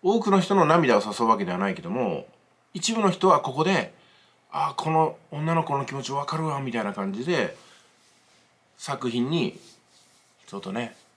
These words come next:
あー、思いを照らすという、まあ、そんな仕上がりになってるかなと。誰もが泣くシーンってのはやっぱあるわけですよ。ここでしか泣けない、ここでしか泣けない人がいるだろうな、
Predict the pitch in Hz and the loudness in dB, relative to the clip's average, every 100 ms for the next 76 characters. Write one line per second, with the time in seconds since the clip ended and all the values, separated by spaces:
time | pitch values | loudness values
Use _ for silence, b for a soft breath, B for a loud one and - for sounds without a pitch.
0 | _ _ _ _ _ _ _ _ _ _ | _ _ _ _ _ _ _ _ _ _
1 | _ _ _ _ - 101 90 95 110 101 | _ _ _ _ -8 -4 -2 -2 -2 -2
2 | 82 62 - _ _ _ _ _ - 113 | -4 -8 -16 _ _ _ _ _ -6 -6
3 | 95 - 98 92 - _ _ _ _ _ | -6 -8 -12 -16 -20 _ _ _ _ _
4 | B B B B B B B _ 95 - | B B B B B B B _ -10 -4
5 | 120 110 120 101 98 98 - - - - | -2 0 0 0 -2 -4 -6 -18 -18 -20
6 | - _ _ - 135 269 247 135 101 104 | -20 _ _ -6 2 4 4 4 4 0
7 | 107 - 127 92 82 82 78 95 80 - | 0 -2 -2 -2 -6 -10 -6 -6 -6 -10
8 | - - _ _ _ _ _ b b - | -20 -20 _ _ _ _ _ b b -2
9 | 190 226 285 285 170 143 135 151 147 - | 0 2 2 4 4 4 4 4 4 2
10 | - _ - - 233 285 - 214 202 202 | -8 _ -14 0 2 4 2 2 2 2
11 | 208 196 180 - - - 190 180 147 151 | 2 4 4 2 -2 0 4 4 4 0
12 | 139 | -4